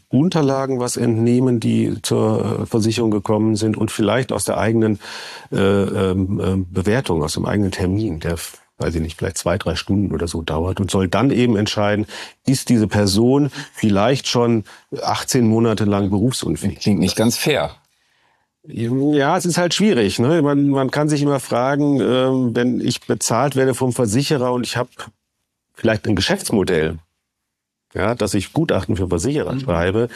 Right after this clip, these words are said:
Speaker 1: was ich dann tue. Ne? Also die Frage stellt sich immer. Ne? Und,
Speaker 2: Ja.
Speaker 1: ähm, es gibt ja Krankheitsbilder, also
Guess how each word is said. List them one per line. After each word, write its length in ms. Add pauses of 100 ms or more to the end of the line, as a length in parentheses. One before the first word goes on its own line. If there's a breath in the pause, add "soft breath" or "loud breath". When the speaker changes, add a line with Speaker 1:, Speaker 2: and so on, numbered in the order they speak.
(480 loud breath)
Speaker 1:
was 200
ich 100
dann 180
tue. 420 (680)
Ne? 260
Also 240 (260)
die 60
Frage 320
stellt 280
sich 160
immer. 400
Ne? 160
Und, 180
Speaker 2:
Ja. 220
Speaker 1:
ähm, 300 (400 loud breath)
es 120
gibt 180
ja 120
Krankheitsbilder, 960
also 260